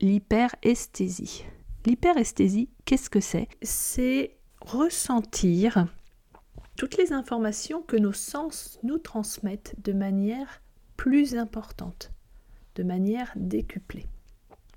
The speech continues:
Euh, le, le, l'hyperesthésie à l'odorat, par exemple, l'odorat peut être décuplé, on peut avoir une sensibilité aux odeurs, à certaines odeurs, à certains bruits. C'est vraiment, alors donc, ça concerne tous les sens, ça peut être le toucher,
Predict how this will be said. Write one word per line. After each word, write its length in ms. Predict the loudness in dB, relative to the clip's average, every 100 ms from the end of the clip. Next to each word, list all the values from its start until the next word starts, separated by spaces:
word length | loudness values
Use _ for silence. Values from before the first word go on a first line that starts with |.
| -4 8
Euh, 380 | 12 12 12 12
le, 340 | 12 12 12
le, 140 | 12
l'hyperesthésie 1000 | 12 10 12 12 12 10 10 10 10 10
à 60 | 10
l'odorat, 460 | 10 10 8 8
par 180 | 6 2
exemple, 420 | 2 2 0 0
l'odorat 400 | 0 2 2 0
peut 160 | 0 0
être 140 | 2
décuplé, 580 | 2 0 0 -2 0 0
on 120 | 0
peut 220 | -2 -4 -4
avoir 400 | -2 -2 -2 -6 -14 -16 -6
une 100 | -4
sensibilité 840 | -2 0 0 0 0 -2 -2 0 2
aux 220 | 2 2
odeurs, 500 | 0 0 0 -2 -2
à 40 |
certaines 480 | -4 -4 0 2 4
odeurs, 440 | 6 6 6 4 0
à 60 |
certains 460 | -2 -4 -4 0 2
bruits. 440 | 4 4 4 0 -16 -20 -20 _ _ _ -20 -20 -20 -20 -10
C'est 220 | 0 2
vraiment, 500 | 6 6 6 6 8
alors 240 | 6 6
donc, 380 | 6 6 4 -2 -8 -18 -18 4
ça 180 | 6
concerne 600 | 6 4 4 6 6 6
tous 160 | 4 6
les 120 | 8
sens, 320 | 6 2 -2
ça 160 | 0 0
peut 120 | 4
être 160 | 4 4
le 100 | 4
toucher, 580 | 6 6 6 6 6